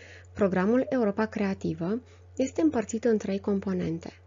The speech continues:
componenta cultură, componenta media și componenta transsectorială, care reprezintă o colaborare dintre cultură și creație. Noi astăzi ne oprim asupra componentei cultură,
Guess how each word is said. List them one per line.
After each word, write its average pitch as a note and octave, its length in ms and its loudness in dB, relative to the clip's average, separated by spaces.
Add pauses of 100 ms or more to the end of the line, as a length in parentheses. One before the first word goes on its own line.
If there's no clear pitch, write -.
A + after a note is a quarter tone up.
(140)
componenta G3+ 600 0
cultură, F#3+ 760 -4
componenta F#3+ 640 -2
media E3+ 640 -2 (460)
și - 160 -4
componenta F#3+ 680 0
transsectorială, F3 1200 -4 (380)
care A#3+ 240 0
reprezintă A3+ 720 -2
o A3 100 0
colaborare F#3 720 0
dintre F#3+ 380 0
cultură F#3 420 -2
și - 160 -4
creație. - 640 -6 (920)
Noi G3+ 300 6
astăzi G3 420 -4
ne F#3 80 -2
oprim G3+ 500 0
asupra F#3+ 440 -6
componentei F3 800 -4
cultură, E3+ 680 -4